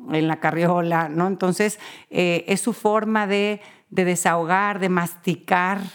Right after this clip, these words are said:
eh, lo que está sucediendo en su entorno para poderlo digerir mejor. Otra herramienta bien padre y súper, eh, bonita que yo disfruté muchísimo es el leerles cuentos.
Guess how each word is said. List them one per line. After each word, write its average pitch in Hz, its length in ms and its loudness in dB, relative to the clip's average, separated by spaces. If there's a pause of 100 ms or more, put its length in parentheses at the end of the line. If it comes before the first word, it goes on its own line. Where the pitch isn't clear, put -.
(140)
eh, 165 560 -2
lo 175 320 0
que 170 140 -2
está 180 320 -2
sucediendo 190 640 0
en 185 80 2
su - 100 -6
entorno 175 460 0
para 165 220 -2
poderlo 165 420 0
digerir 156 680 -4
mejor. - 400 -8 (1120)
Otra 233 240 4
herramienta 220 460 2
bien 226 320 2
padre 214 480 2
y 202 80 0
súper, 202 800 0
eh, 165 320 0
bonita 180 540 0
que 165 300 -4
yo 165 340 -2 (100)
disfruté 170 480 -4
muchísimo 185 840 0
es 160 440 -4
el 156 240 0
leerles 180 440 0
cuentos. 156 680 -4